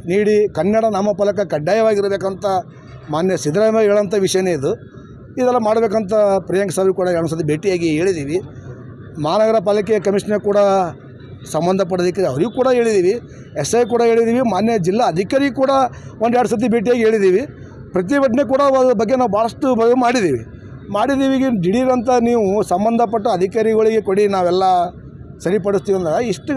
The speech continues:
ಇಲ್ಲಿ ಗಂಟ ನೀವು ಏನು ಮಾಡಿರಿ? ಈಗ ನಾವು ಸಿ-, ಸಿದ್ದರಾಮಯ್ಯ ಅವರು ಬರ್ತಾ ಇದ್ದಾರೆ ಅಂದಮೇಲೆ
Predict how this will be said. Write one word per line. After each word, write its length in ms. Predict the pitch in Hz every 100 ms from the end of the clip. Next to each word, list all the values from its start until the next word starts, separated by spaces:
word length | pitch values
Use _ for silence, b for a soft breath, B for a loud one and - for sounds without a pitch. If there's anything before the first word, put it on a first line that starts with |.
| 254
ಇಲ್ಲಿ 120 | 220 233
ಗಂಟ 100 | 226 233
ನೀವು 120 | 208 208
ಏನು 80 | 196
ಮಾಡಿರಿ? 240 | 170 156 - - - - - - - - - - - - 196
ಈಗ 80 | 202
ನಾವು 100 | 185 190
ಸಿ-, 100 | 143
ಸಿದ್ದರಾಮಯ್ಯ 400 | 160 233 220 220
ಅವರು 100 | 214 170
ಬರ್ತಾ 140 | 220 214
ಇದ್ದಾರೆ 160 | 214 202
ಅಂದಮೇಲೆ 240 | 208